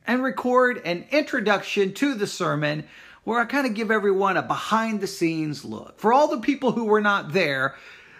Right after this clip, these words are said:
they'll, they, maybe, maybe you'll be able to hear it, maybe you will not, but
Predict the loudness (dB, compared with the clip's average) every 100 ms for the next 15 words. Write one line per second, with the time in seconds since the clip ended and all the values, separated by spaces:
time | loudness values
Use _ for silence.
0 | -16 -14 -12 -14 -6 2 4 4 0 0
1 | 2 2 4 2 0 0 0 2 2 2
2 | 2 2 2 0 2 4 2 2 -2 0
3 | 2 2 2 2 2 0 -6